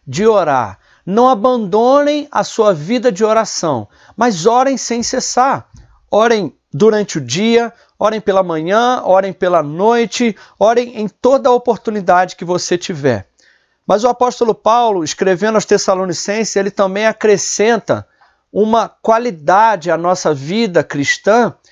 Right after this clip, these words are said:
que é gratidão. O apóstolo Paulo, ele o tempo todo nas suas cartas, ele dizia: "Olha, eu agradeço ao meu Deus, eu dou graças ao meu Deus." E ele dizia para as igrejas: "Olha, que vocês sejam agradecidos em tudo,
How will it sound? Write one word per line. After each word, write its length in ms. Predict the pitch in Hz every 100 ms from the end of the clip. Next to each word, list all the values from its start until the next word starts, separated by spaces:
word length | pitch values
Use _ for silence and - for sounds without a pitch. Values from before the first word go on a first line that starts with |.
| _ _
que 200 | - 190
é 280 | 185 226 240 - _ _ -
gratidão. 840 | 135 185 190 - 151 135 123 95 - _ _ _ _ _ _ _ _ _
O 80 | 151
apóstolo 460 | 180 226 226 226 208
Paulo, 560 | - 202 226 226 220
ele 320 | 196 214 214
o 80 | 220
tempo 400 | 202 226 247 254
todo 380 | - 202 214 196
nas 160 | 196 185
suas 240 | 185 -
cartas, 580 | - 170 185 180 180 - _ _ _ -
ele 180 | 160 185
dizia: 560 | 175 143 165 190 185 175
"Olha, 340 | 190 196 175
eu 140 | 175 190
agradeço 720 | 185 190 165 127 175 202 -
ao 60 | 175
meu 180 | 170
Deus, 480 | 151 127 156 151 - - _ _
eu 160 | - 175
dou 200 | 165 196
graças 720 | 151 151 180 196 208 - 170
ao 100 | 175
meu 220 | 170 170 139
Deus." 420 | 143 160 160 - _ _
E 120 | -
ele 120 | 190 208
dizia 400 | 214 165 202 226
para 140 | 214
as 120 | 202
igrejas: 460 | 196 185 208 190 180
"Olha, 220 | 208 196
que 100 | 202
vocês 460 | 190 190 - 220 208
sejam 340 | - 202 202
agradecidos 840 | 196 190 190 185 - - 208 196 190
em 120 | 165
tudo, 440 | - 180 196 143